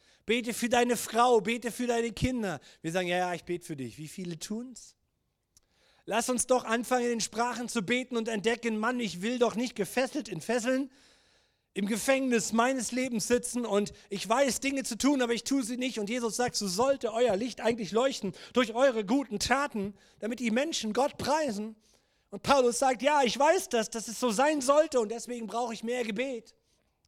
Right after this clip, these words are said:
Und ich will uns ermutigen, in dieser Sommerzeit mehr für Gebet zu investieren. Wir haben Raum für Gott, ja. Hier steht Sommerpause für Raum für Gott, ja.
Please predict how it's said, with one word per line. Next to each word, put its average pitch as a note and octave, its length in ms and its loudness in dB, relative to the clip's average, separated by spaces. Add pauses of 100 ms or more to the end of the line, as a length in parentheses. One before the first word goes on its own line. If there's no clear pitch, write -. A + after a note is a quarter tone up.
(340)
Und G3 100 -6
ich A#3 120 2
will D4 120 4
uns C4+ 180 2
ermutigen, A#3 600 2
in G#3+ 80 -2
dieser A3+ 200 -6
Sommerzeit A3 680 2 (160)
mehr C#4 380 0 (120)
für C4+ 380 0 (340)
Gebet G3+ 420 0
zu G#3+ 140 -2
investieren. A3+ 1040 0 (1400)
Wir G#3 160 -2
haben B3+ 160 2
Raum B3 300 2
für B3+ 160 -2
Gott, C4 400 -2
ja. F3+ 180 -12 (500)
Hier B3 180 -6
steht A3+ 240 -4
Sommerpause A#3 720 0
für A3+ 200 -6
Raum A#3+ 260 2
für G#3 140 -2
Gott, A#3 340 0
ja. F#3 240 -12